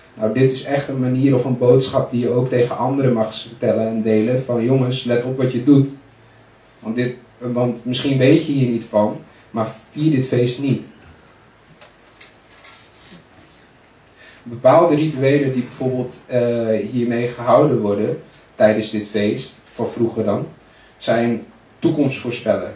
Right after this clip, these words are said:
met tarotkaarten, maar ook wensen die ze op takken en in het vuur gooiden, eh, God voorne-, eh, of goede voornemens, eh, verzinnen en die,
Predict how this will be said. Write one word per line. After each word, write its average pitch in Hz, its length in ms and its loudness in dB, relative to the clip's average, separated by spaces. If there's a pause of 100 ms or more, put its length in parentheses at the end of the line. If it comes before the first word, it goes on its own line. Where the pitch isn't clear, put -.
met 101 260 -10
tarotkaarten, 117 920 0 (580)
maar 110 200 -4
ook 120 360 0
wensen 120 440 0 (220)
die 120 240 -8
ze - 120 -4
op - 200 -4
takken 127 460 2
en 113 120 -2
in 110 120 0
het 110 120 -2
vuur 139 300 8
gooiden, 123 540 2 (500)
eh, 110 440 2 (380)
God 143 260 4 (240)
voorne-, 139 540 4
eh, 120 340 4
of - 280 -2 (260)
goede 151 260 0
voornemens, 151 920 4 (460)
eh, 123 100 0 (440)
verzinnen 131 480 0
en 120 160 -2
die, 120 280 -2